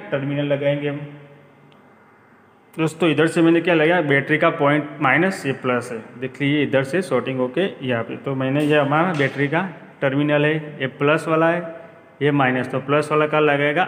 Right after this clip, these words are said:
आर वन, तो आर वन कौन सा हमारा, ये है, तो यहाँ पे हम लगाएंगे टर्मिनल,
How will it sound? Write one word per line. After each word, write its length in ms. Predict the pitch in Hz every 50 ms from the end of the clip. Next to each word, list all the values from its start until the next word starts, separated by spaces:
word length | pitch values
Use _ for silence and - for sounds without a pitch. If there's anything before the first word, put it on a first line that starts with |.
| 147 139
आर 160 | 135 123 123 127
वन, 200 | 123 123 120 120
तो 100 | 131 135
आर 140 | 131 135
वन 120 | 139 143 147
कौन 200 | 143 151 147 147
सा 120 | - 165
हमारा, 280 | 151 151 165 170 151 131
ये 160 | 127 123 117
है, 80 | 117 113 - - - - - - - - - - -
तो 60 | 139
यहाँ 220 | 135 135 135 143 143
पे 120 | 143 151
हम 120 | 151 151 143
लगाएंगे 400 | 143 143 147 147 151 147 147 147
टर्मिनल, 460 | 147 - 160 147 151 156 156 156 160